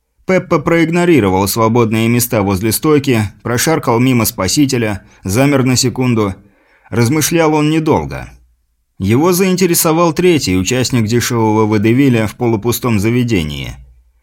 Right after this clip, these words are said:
Паренек забился в дальний угол и молча ковырял ногтем шершавую поверхность липкого дерева. «Я присяду», — сказал Пеппа, опускаясь на стул напротив парня и одновременно бережно придерживая руками пайку и пиво.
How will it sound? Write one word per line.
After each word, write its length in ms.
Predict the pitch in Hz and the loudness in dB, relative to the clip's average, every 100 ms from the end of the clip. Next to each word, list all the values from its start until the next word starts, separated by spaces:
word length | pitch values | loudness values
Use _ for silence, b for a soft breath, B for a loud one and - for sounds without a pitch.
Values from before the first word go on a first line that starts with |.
| _ _ | _ _
Паренек 420 | - 117 170 185 143 | 0 2 2 2 2
забился 500 | 151 160 170 151 127 | 2 2 2 2 2
в 60 | |
дальний 360 | 147 143 139 135 | 2 2 2 2
угол 360 | 156 139 98 | 2 2 0
и 140 | - 120 | 2 2
молча 340 | 135 139 139 | 2 2 -2
ковырял 400 | - 117 120 123 | 0 0 2 0
ногтем 420 | 127 135 127 113 110 | 0 0 -2 -2 -2
шершавую 580 | 123 113 131 113 113 | -4 -4 -2 0 0
поверхность 600 | 110 113 120 117 117 110 | 0 0 0 -2 -4 -2
липкого 440 | 120 107 - 107 120 | 0 0 -2 -2 -2
дерева. 540 | 120 82 71 65 - _ _ _ _ _ _ _ | 0 -2 -4 -12 -16 _ _ _ _ _ _ _
«Я 140 | 92 104 | -8 -4
присяду», — 580 | 139 - 185 165 80 - | -2 2 2 2 -2 -6
сказал 420 | - 98 95 107 101 | -10 -6 -2 0 0
Пеппа, 480 | 127 101 90 71 b b b | -2 -2 -4 -6 b b b
опускаясь 640 | 87 123 123 151 143 131 | -6 -4 -2 0 0 0
на 140 | 147 135 | -2 -4
стул 280 | - 156 | 0 0
напротив 520 | 127 120 127 120 120 - | 2 0 -2 -4 -4 0
парня 420 | 147 135 110 92 | 0 2 0 0
и 40 | |
одновременно 600 | 92 117 117 131 127 123 | -2 -2 0 2 2 0
бережно 500 | 113 135 127 117 120 | 2 2 0 0 -2
придерживая 640 | 123 113 123 107 113 113 110 | -2 0 0 0 0 0 0
руками 400 | 107 123 120 110 | -2 -2 -2 -2
пайку 460 | 113 123 113 113 | -2 -2 -2 0
и 100 | 123 | -2
пиво. 500 | 123 98 69 - - | -2 -6 -6 -12 -18